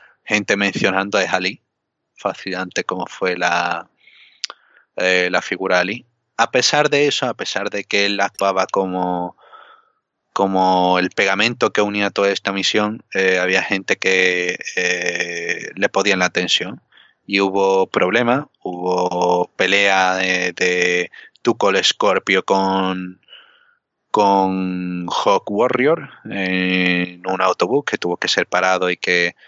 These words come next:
eh, fue importante. Y luego también, eh,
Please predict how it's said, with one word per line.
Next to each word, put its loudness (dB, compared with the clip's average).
eh, 0
fue 0
importante. 0
Y 2
luego 2
también, 0
eh, 0